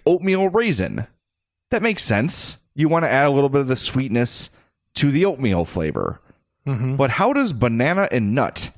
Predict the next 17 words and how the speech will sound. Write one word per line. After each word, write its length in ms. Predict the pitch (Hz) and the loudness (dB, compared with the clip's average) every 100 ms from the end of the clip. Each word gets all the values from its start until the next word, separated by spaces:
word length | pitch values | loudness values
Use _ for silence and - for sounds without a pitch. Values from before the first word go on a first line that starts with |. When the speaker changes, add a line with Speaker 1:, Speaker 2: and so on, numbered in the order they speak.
| _ | _
Speaker 1:
how 180 | - 196 | -2 0
did 200 | 233 139 | 0 0
that 220 | 139 - | -2 -2
come 220 | - 120 98 | -2 -2 -2
together? 420 | 92 90 62 50 | -2 -2 -2 -2
I 100 | - | -2
don't 160 | 165 214 | 0 0
understand 480 | 196 175 - 151 156 | 0 0 0 2 2
it. 100 | 156 - - - - _ _ _ _ _ - _ - | -2 -8 -20 -20 -20 _ _ _ _ _ -20 _ 0
I 60 | |
don't 100 | 180 | 2
know. 160 | 151 87 | 2 2
Maybe 280 | 113 170 185 | 2 2 0
someone 400 | 190 175 175 160 | 0 2 2 2
who 340 | 131 139 135 | 2 4 4
is, 280 | 131 123 110 | 4 2 2
uh, 320 | 117 107 104 | 2 4 2